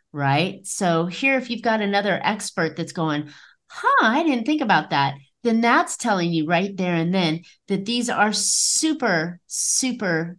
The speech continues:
ideas to consider. And as the world changes and shifts, interest rates go up and down, laws change, Chat G P T is introduced into the world. These are ever-changing things, listeners, that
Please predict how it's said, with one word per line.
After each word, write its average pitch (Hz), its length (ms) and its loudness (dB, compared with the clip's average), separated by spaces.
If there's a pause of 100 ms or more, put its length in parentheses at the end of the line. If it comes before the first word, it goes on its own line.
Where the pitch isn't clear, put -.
(140)
ideas 147 720 -2 (180)
to 147 440 -2
consider. 143 680 -4
And 151 440 -2 (100)
as 170 360 -4 (100)
the 165 100 -2
world 196 500 -2 (300)
changes 196 680 -4
and 151 120 -2
shifts, 175 540 -2
interest 220 360 -6
rates 170 260 -4
go 160 160 -4
up 165 160 -4
and 175 140 -4
down, 180 420 0
laws 196 420 2
change, 160 560 -4 (480)
Chat 254 340 -2
G 254 200 -2
P 240 140 -4
T 254 260 -2
is 240 180 -2
introduced 190 560 -4
into 185 240 -6
the 175 120 -4
world. 156 360 -2 (360)
These 269 220 -2
are - 320 -6
ever-changing 196 920 -4
things, 165 340 -4
listeners, 165 540 -6 (100)
that 165 300 -4